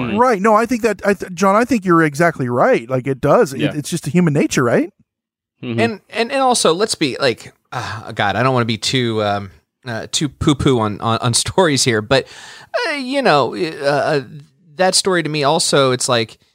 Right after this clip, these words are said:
Speaker 3: there, there's, there's hipaa laws, <laughs> right? Like, it's not like we have transcripts of their, their conversations from going to the psychologist, you
Speaker 2: No,
Speaker 3: know?
Speaker 1: Oh,
Speaker 2: no, no.
Speaker 1: the
Speaker 3: The,
Speaker 1: Stanford
Speaker 3: like,
Speaker 1: Three?
Speaker 3: it
Speaker 1: You mean the Stanford Three?
Speaker 3: Yeah.
Speaker 1: Yeah, yeah, you could actually go find them because they didn't have hipaa laws back then.
Speaker 2: They released them, yeah.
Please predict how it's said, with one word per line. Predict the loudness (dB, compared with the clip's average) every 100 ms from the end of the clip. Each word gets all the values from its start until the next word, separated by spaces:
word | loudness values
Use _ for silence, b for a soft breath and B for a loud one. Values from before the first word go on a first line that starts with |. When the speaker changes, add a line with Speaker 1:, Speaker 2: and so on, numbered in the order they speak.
| _ _
Speaker 3:
there, | -4 0
there's, | 2 0
there's | 0 -2 0
hipaa | 0 0
laws, | 2 0 0 -4
<laughs> |
right? | -6 -4 -2
Like, | -2 -4 -20 -14
it's | -2
not | 0 2
like | -2 -2
we | -4 -2
have | -2
transcripts | -2 -4 -4 -4 0 0 0
of | -4 0
their, | 0 0 -2 -10 -2
their | -2
conversations | 2 0 0 0 0 0 -4
from | -8 -8
going | 0 0 0
to | -6
the | -6
psychologist, | -6 0 2 2 0 -6 -6
you | 0
Speaker 2:
No, | 2 4 4
Speaker 3:
know? | 2
Speaker 1:
Oh, | 2
Speaker 2:
no, |
no. | 2 2
Speaker 1:
the | 2
Speaker 3:
The, | 2
Speaker 1:
Stanford | 2 0 0 -2
Speaker 3:
like, | -4
Speaker 1:
Three? | -4 -4
Speaker 3:
it | -6 _ _ _ _ _ _ _ _
Speaker 1:
You | -8 -4
mean | -4
the | -4
Stanford | -6 -6 -6 -10
Three? | -6 -2
Speaker 3:
Yeah. | 0 0
Speaker 1:
Yeah, | 0 0 0
yeah, | -4 0 2 2
you | -2
could | -6 -2
actually | -2 -4 -8 -6
go | -6
find | -4 -2 -2 -4
them | -6
because | -6 -6 -4
they | -4 -4
didn't | -6 -8 -6 -2
have | -2 -2
hipaa | -8 -6
laws | -4 -6
back | -6 -10 -8
then. | 0
Speaker 2:
They | 2
released | 2 2 0 -2
them, | -4 -4 -6
yeah. | -10